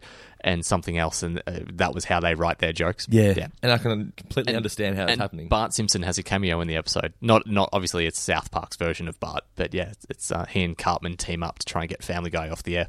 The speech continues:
Speaker 2: Did you see the Family Guy Simpsons crossover?
Speaker 1: Uh, no.
Speaker 2: Did you not watch it last
Speaker 1: No,
Speaker 2: year?
Speaker 1: no, I
Speaker 2: Or was
Speaker 1: missed
Speaker 2: it
Speaker 1: that.
Speaker 2: earlier this year? Yeah, it was. It really highlighted the difference between The Simpsons and Family Guy.
Speaker 1: Okay.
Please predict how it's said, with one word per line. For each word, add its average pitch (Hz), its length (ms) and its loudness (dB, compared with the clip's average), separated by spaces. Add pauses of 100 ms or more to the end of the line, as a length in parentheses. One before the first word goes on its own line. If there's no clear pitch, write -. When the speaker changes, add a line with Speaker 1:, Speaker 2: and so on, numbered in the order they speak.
(160)
Speaker 2:
Did 120 140 6
you 147 100 8
see 185 180 4
the 165 80 2
Family 120 340 2
Guy 95 260 6
Simpsons 95 320 -2
crossover? 87 460 -4 (480)
Speaker 1:
Uh, 104 220 4
no. 113 400 2 (460)
Speaker 2:
Did 131 100 -4
you 165 60 2
not 196 100 2
watch 196 160 0
it 466 60 0
last 127 240 8
Speaker 1:
No, 117 60 8
Speaker 2:
year? 107 80 6
Speaker 1:
no, 107 140 4
I 92 100 4
Speaker 2:
Or - 20 0
was 92 60 -2
Speaker 1:
missed 113 120 4
Speaker 2:
it - 40 6
Speaker 1:
that. - 80 6
Speaker 2:
earlier 131 140 4
this 113 200 0
year? 87 180 0 (420)
Yeah, 120 140 4
it - 80 2
was. 117 320 2
It 120 160 4
really 147 600 4 (180)
highlighted 98 600 4
the 101 80 2
difference - 340 -2
between 95 220 -2
The 87 80 0
Simpsons 92 340 -4
and 87 100 -2
Family 85 280 0
Guy. 78 200 0
Speaker 1:
Okay. 113 220 0